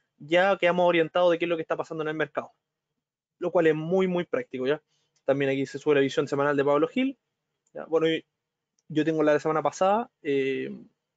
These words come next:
deberíamos tener la de, la de esta semana, no, no sé si me pueden confirmar si, si está efectivamente subida la, la de esta semana, porque esta cuenta real está inactiva, por eso tengo un retraso en, en los videos, ¿ya?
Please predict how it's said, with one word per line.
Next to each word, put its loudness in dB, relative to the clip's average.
deberíamos 2
tener 2
la 2
de, 4
la 2
de 6
esta -2
semana, -2
no, -6
no -4
sé -6
si -6
me -4
pueden -2
confirmar -6
si, -12
si -14
está -6
efectivamente -6
subida 2
la, 0
la -8
de -2
esta -8
semana, -2
porque -6
esta -6
cuenta -2
real 0
está -4
inactiva, 0
por 0
eso -4
tengo -2
un 0
retraso 0
en, -6
en -6
los 0
videos, 0
¿ya? -6